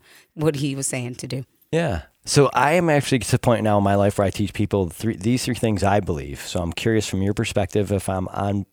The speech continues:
Speaker 2: on point or if maybe I'm wrong telling people this. Three exercises, biking, swimming, yoga.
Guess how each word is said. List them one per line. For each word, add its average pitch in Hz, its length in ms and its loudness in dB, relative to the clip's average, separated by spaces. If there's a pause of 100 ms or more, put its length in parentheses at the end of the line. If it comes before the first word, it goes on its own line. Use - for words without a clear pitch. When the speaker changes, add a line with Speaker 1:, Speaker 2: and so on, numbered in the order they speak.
(140)
Speaker 2:
on 101 160 -2
point 143 340 0
or 131 140 4
if - 200 -4
maybe 120 260 2
I'm 117 140 0
wrong 120 220 2
telling 113 240 -2
people 92 220 -4
this. 104 200 -2
Three 123 220 2
exercises, 123 680 0 (280)
biking, 131 360 0
swimming, 131 340 2
yoga. 117 440 2